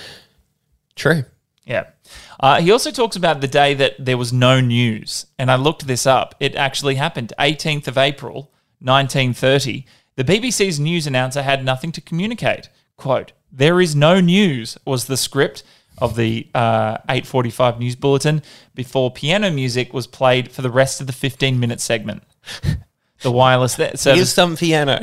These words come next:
Speaker 1: <laughs>
Speaker 2: then returned to broadcasting from the Queen's Hall in Langham, pa-, uh, place, London, where the Wagner operator,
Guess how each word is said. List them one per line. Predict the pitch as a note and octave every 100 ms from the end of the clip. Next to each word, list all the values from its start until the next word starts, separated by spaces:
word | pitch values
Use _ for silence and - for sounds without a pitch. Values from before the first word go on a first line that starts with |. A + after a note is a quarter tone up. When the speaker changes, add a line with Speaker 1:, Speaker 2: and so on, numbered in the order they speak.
| -
Speaker 1:
<laughs> | -
Speaker 2:
then | C#3+ F3 A#3
returned | G#3+ D#3+ C#3 B2 A#2+
to |
broadcasting | A#2 C3+ C#3 C#3 C3+ C3+ C#3+ B2+
from | B2
the | A#2+
Queen's | - D#3+ D#3+
Hall | C3 B2+ B2
in | C3+ A#2
Langham, | B2 C#3 C#3 C#3 C3+ _
pa-, | -
uh, | - C3+ A#2 A2+
place, | G#2+ B2 A#2+ - -
London, | C3 A#2+ A#2 B2 B2
where | C3 B2 A#2
the | A2+
Wagner | C3 C3+ C3
operator, | B2 C3 C3 A#2+ A#2+ A#2